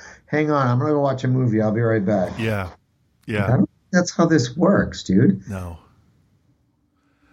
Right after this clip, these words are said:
Speaker 2: No, and if you do, you have to lay down on your stomach with your head in your hands, watching it like you're
Speaker 1: Exactly.
Speaker 2: a fucking princess.
Speaker 1: That's the only way to do it.
Speaker 2: Yeah. Yeah.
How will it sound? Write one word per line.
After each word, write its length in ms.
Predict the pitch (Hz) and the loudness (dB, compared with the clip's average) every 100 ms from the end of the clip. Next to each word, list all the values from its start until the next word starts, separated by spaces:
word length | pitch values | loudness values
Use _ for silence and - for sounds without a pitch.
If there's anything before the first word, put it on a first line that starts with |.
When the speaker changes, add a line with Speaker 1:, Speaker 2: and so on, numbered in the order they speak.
| _ | _
Speaker 2:
No, 260 | 135 135 120 | 2 4 4
and 280 | 135 139 131 | 2 0 -2
if 160 | 123 | -2
you 140 | 143 117 | -4 -6
do, 260 | 131 160 | 0 2
you 200 | 139 135 | 2 2
have 200 | 127 120 | 2 0
to 100 | 139 | -4
lay 320 | 120 107 127 | -4 0 0
down 300 | 135 135 123 | 2 0 0
on 300 | 131 135 127 | -2 -2 -2
your 140 | 131 123 | -2 -4
stomach 500 | - - 120 120 - | -4 -4 -2 -4 -6
with 140 | 107 | -6
your 160 | 107 104 | -2 0
head 200 | 110 104 | 0 0
in 80 | 110 | 0
your 160 | 107 | 0
hands, 420 | 101 104 98 95 | 0 0 -2 -4
watching 380 | 113 107 95 104 | -4 -4 -4 -4
it 140 | 107 110 | -6 -2
like 340 | 104 101 - | -2 -2 -4
you're 240 | 104 101 | -4 0
Speaker 1:
Exactly. 520 | 104 113 110 - - 95 | 4 4 4 -2 -18 -18
Speaker 2:
a 60 | 82 | -16
fucking 460 | - - 117 110 101 | -14 -2 -2 0 -6
princess. 680 | - 120 107 - 110 95 - | -4 -2 -2 -2 -2 -4 0
Speaker 1:
That's 240 | 110 - _ | 0 -2 _
the 220 | 110 110 - | -2 -2 -4
only 380 | - 120 120 113 | -2 0 0 0
way 260 | 104 104 98 | 0 2 2
to 120 | 95 | 0
do 260 | 92 92 90 | 0 0 0
it. 220 | 82 80 | -4 -4
Speaker 2:
Yeah. 280 | 101 98 90 _ _ _ _ _ _ _ _ _ _ | -6 -4 -8 _ _ _ _ _ _ _ _ _ _
Yeah. 320 | - 95 90 | -8 -4 -4